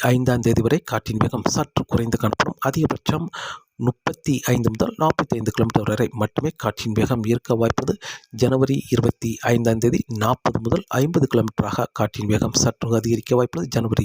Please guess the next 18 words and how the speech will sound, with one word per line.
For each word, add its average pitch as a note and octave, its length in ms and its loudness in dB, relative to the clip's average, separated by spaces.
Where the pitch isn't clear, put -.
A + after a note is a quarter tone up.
இருபத்தி - 380 -2
ஆறாம் B2+ 320 2
தேதி A2 260 2
நாற்பத்தி A2+ 560 -2
ஐந்து A#2 200 0
முதல் E3 300 -2
ஐம்பத்தைந்து D#3+ 580 2
கிலோமீட்டராக G#2+ 680 -2
அதிகரிக்கும் A2 500 -2
என்றும் A2 240 -4
எதிர்பார்க்கப்படுகிறது. G#2 960 -2
வங்கக்கடல், A2 580 -2
மன்னார் A#2 340 0
வளைகுடாவை G#2 420 0
பொறுத்தவரை G#2 400 -2
வருகிற G#2+ 280 -2
நாட்களில் B2 420 -4
மன்னார் A#2 400 0